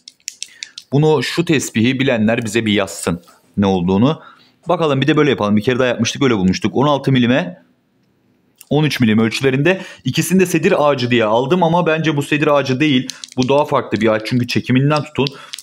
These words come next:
görüntüsüne kadar daha güzel olan bir tür. Çıtır çıtır çekim olan maskot. Şöyle hop, bilek bileğe geçen.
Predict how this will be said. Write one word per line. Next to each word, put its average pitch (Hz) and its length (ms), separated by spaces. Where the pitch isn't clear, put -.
görüntüsüne 120 500
kadar 127 360
daha 117 200
güzel 135 300
olan 117 380
bir 123 200
tür. 120 280
Çıtır 135 260
çıtır 113 200
çekim 117 280
olan 95 220
maskot. 127 560
Şöyle 104 260
hop, 110 320
bilek 117 340
bileğe 107 240
geçen. 104 380